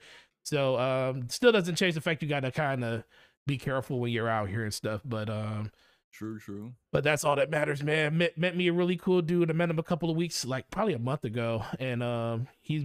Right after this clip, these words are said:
Speaker 1: he, him and his family, they're all really, really cool. So appreciate you stopping by. And thanks again for the, uh, five dollar super chat. But yeah, um, just fo-, just ending up, because like you said, it's,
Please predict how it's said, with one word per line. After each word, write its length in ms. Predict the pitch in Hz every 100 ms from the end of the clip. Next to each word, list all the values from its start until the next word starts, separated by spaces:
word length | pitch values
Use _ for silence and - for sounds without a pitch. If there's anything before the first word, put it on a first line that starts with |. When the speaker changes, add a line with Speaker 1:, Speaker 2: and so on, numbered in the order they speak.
| 135
Speaker 1:
he, 200 | 117 156
him 200 | - 160
and 80 | 151
his 120 | 143
family, 320 | - 131 135 120
they're 200 | 127 131
all 160 | 131
really, 200 | 117 107
really 240 | 107 110 107
cool. 220 | 127 117
So 160 | - 110
appreciate 440 | 107 165 151 165
you 40 | 165
stopping 300 | 156 147 143
by. 180 | 139 139
And 120 | 117
thanks 220 | 143 135
again 440 | 139 143 143 139 - - - _
for 80 | 127
the, 100 | 120
uh, 240 | 127 131 123
five 220 | - 127
dollar 180 | 123 120
super 240 | - 131
chat. 340 | 123 135 127 120 - - -
But 160 | 156
yeah, 280 | 175 185 156 - - - _
um, 280 | 202 208 196
just 340 | 175 294 - -
fo-, 320 | 180 175 156
just 220 | 160 240 -
ending 300 | 180 170 156
up, 100 | 151
because 180 | 147 175
like 200 | 170 160
you 60 |
said, 380 | - 131 127 127
it's, 200 | 143